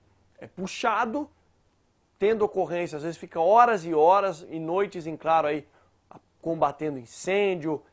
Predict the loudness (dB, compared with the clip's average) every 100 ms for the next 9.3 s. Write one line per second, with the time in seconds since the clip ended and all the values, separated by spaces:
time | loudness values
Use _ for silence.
0 | _ -6 -4 -4 -8 -6 -6 -4 -6 -2
1 | -2 -2 -6 -12 _ _ -10 -8 -8 -10
2 | -16 -14 -14 -12 -6 -4 -4 -6 -10 -10
3 | _ _ _ _ _ -10 -8 -4 -2 0
4 | -2 0 0 0 -2 -14 -14 -10 -8 -10
5 | -12 -10 -8 -10 -10 -10 -10 -14 _ _
6 | _ _ -16 -10 0 0 0 -2 -2 -2
7 | -2 6 6 6 2 2 6 6 6 0
8 | 0 0 -4 -6 -4 -4 -4 -6 -6 -6
9 | -4 -4 -8